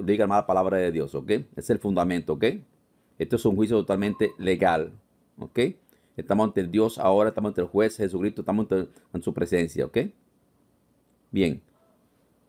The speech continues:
Mi alto rango, ¿eres tú el más alto rango que está en esta mujer? ¿El que está, eh, haciendo todo ataque a esta familia?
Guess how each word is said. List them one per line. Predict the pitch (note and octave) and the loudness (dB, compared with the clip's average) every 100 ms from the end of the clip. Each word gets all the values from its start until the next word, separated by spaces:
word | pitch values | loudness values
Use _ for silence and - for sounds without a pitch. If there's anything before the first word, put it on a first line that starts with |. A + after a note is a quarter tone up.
| _ _ _ | _ _ _
Mi | F#2+ | -2
alto | G#2 G#2 | 0 2
rango, | A2 A#2 F2 - | 2 2 0 0
¿eres | G#2+ A#2+ A#2 | 2 2 2
tú | A#2+ | 2
el | |
más | A2+ A#2 | 2 0
alto | G#2 | 0
rango | A2+ A2 | 2 2
que | |
está | G#2 | 0
en | G#2+ | -2
esta | A2+ | 0
mujer? | G2+ G2+ G#2+ C3+ _ _ - _ _ | 0 2 2 0 _ _ -20 _ _
¿El | F#2 | -4
que | E2+ | 2
está, | G2+ A#2 G2+ - | 2 2 -4 -6
eh, | - G2 | 0 0
haciendo | G2 A2 G#2 | 0 -4 2
todo | A#2 | 2
ataque | G#2 G#2 G2+ | 2 -2 0
a | E2+ | -2
esta | F2+ G#2+ | 0 -2
familia? | G2+ A2 A#2+ | 0 -2 -4